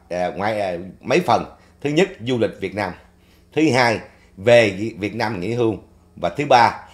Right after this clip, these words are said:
làm ăn ở Việt Nam. Đây là ba vấn đề mà tôi nghĩ rằng là nhiều người ở Mỹ sẽ phải tỉnh, tỉnh giấc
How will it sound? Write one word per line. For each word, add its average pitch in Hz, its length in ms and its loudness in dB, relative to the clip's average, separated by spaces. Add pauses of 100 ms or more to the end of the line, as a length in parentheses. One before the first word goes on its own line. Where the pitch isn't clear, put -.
(120)
làm 120 440 4 (120)
ăn 127 220 0 (100)
ở 101 140 0
Việt 101 200 -6
Nam. 98 160 -2 (720)
Đây 120 200 6
là 104 120 2
ba 107 220 6
vấn 120 140 -2
đề 101 180 2
mà 87 100 -6
tôi 101 100 -6
nghĩ 92 160 -2
rằng 90 200 -4
là 85 320 -2 (260)
nhiều 131 300 4
người 113 280 2
ở 87 140 -4
Mỹ 113 260 -4
sẽ 113 180 -2
phải 87 180 -6
tỉnh, 113 360 -10 (120)
tỉnh 107 180 0
giấc 147 200 4